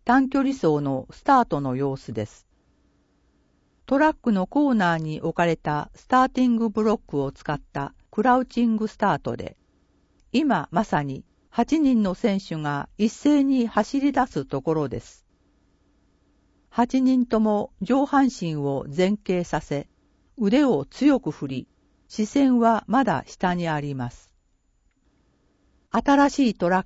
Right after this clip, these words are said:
クは薄いブルーで、選手たちのカラフルなユニフ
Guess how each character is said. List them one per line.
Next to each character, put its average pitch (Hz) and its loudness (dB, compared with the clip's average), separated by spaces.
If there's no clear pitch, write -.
ク 151 -6
は 143 -2
薄 226 -2
い 240 4
ブ 208 -2
ル 202 -2
ー 135 -8
で、 - -6
選 294 4
手 233 -2
た 196 0
ち 185 -10
の 165 -4
カ - 0
ラ 277 4
フ 208 -4
ル 202 0
な 175 -2
ユ 220 0
ニ 208 0
フ 190 -6